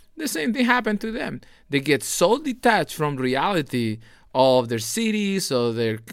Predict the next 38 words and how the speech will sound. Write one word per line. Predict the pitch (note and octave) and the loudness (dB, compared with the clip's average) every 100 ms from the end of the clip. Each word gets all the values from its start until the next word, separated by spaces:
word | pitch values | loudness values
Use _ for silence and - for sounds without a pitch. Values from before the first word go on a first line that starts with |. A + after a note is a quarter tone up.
| - - | -16 -6
uh, | A#2+ A2+ | -2 -2
you | A2 A#2+ | -2 -4
know, | B2+ A#2+ | -2 -2
the, | A2+ A2 A2 A#2 | -2 -4 -8 -14
the | A2+ A2+ | -8 -8
states | - - A#3+ A3+ F3+ - | -4 0 2 2 -2 -2
or | D3+ | -2
whatever, | D#3 G3+ E3 C#3+ D3 - - - - | 0 0 2 0 -2 -12 -20 -12 -4
and | D3+ | -2
they | |
start | D3+ F#3+ F#3 | 0 0 2
making | F3+ E3+ F3 | 0 0 0
bad | D#3 D3 | 2 2
decisions. | D#3 - A#3+ E3+ | 0 -2 -2 -2
So | - D#3 | 0 2
as | D3 D3+ | 2 2
a | D3+ | 2
leader, | G#3 A3+ | 4 4
even | D#3 G#3+ C4+ | 4 2 0
if | A#3+ | -2
you're | G3 | -2
detaching | F3 D3 G3+ G3 - B2 | -4 0 2 2 0 -6
to | A2+ | -4
make | C3+ E3+ D#3+ | -2 -2 -4
this, | C3+ - - | -8 -12 -4
you're | D3 E3 | 0 0
detached | C#3+ - F#3+ C#3+ A2+ - | -2 0 4 4 2 -6
to | C#3 | -4
make | D3 E3 C3 | -2 -2 0
better | D#3+ E3 | 4 4
decisions, | B2+ A#2+ G#3+ F3+ D3 | 2 -2 -2 0 -4
you | D3+ | -4
can | D#3+ C#3+ | -4 -2
be | C3 | -2
so | A#2 A#3 C4+ | 0 0 2
out | G#3 A3 | 2 0
of | G3+ | 0
touch. | B3+ E3 - | 0 0 -4